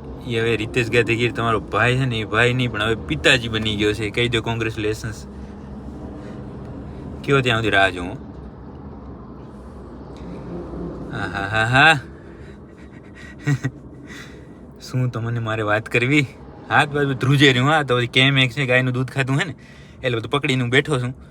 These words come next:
નહીંતર આમ, આમ, આમ શું, શું, શું, શું, શું બોલવું ને શું રહેવા દેવું, એ કાંઈ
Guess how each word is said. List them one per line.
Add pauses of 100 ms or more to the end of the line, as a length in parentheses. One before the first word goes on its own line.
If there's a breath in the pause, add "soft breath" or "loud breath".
(420 loud breath)
નહીંતર
આમ,
આમ,
આમ
શું, (100)
શું,
શું,
શું,
શું
બોલવું
ને
શું
રહેવા
દેવું,
એ
કાંઈ